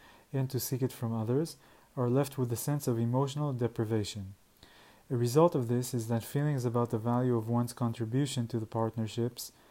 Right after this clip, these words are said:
to the partnership are projected into debates and into complicated systems of adju-, adjudicating reward systems with often quite Byzantine structures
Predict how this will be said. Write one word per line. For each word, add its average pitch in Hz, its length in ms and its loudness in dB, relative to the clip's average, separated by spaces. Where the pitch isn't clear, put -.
to 127 80 2
the 113 60 2
partnership 117 600 -2
are 127 100 0
projected 127 600 0
into 127 240 -2
debates 120 600 -2
and 127 180 -2
into 131 320 0
complicated 135 680 0
systems 127 680 -2
of 127 280 -2
adju-, 127 500 -2
adjudicating 147 960 0
reward 120 460 2
systems 147 520 -2
with 123 180 0
often 127 340 0
quite 135 480 -2
Byzantine 135 680 0
structures 127 800 -4